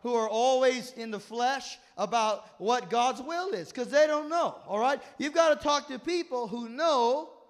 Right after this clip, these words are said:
how to hear from God. Say amen, somebody. Uh, vaya y busque consejo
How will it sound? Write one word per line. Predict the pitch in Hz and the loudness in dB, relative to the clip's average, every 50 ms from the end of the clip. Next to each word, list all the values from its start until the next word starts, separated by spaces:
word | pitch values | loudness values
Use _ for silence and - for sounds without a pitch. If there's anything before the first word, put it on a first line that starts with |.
| _ _ | _ _
how | - 262 277 269 | -2 0 2 2
to | 254 233 | 2 0
hear | 226 254 269 269 | -2 -2 -4 -4
from | 254 262 254 247 240 | -6 -8 -14 -12 -8
God. | 220 226 190 151 - 101 - _ _ | -6 -6 -6 -6 -8 -12 -20 _ _
Say | _ - 247 | _ -8 -8
amen, | 254 247 240 214 | -6 -6 -8 -10
somebody. | 156 - 165 147 143 127 131 127 - - - - - - - - - - | -10 -14 -14 -14 -14 -14 -16 -18 -20 -20 -20 -20 -20 -20 -20 -20 -6 0
Uh, | 190 220 220 | 2 2 4
vaya | 220 277 320 339 349 349 330 - 294 | 4 4 4 6 6 4 4 4 -2
y | 285 269 262 254 - 190 | -4 -4 -6 -6 -10 -12
busque | 185 240 339 381 370 - - - 262 240 226 214 - - | -8 -6 -4 -4 -4 -6 -8 -6 -4 -4 -4 -6 -10 -14
consejo | - 240 247 240 233 214 - - - 330 330 330 - - 262 214 214 247 302 | -10 -8 -8 -8 -8 -12 -14 -6 0 0 0 0 -2 -8 -8 -8 -8 -8 -10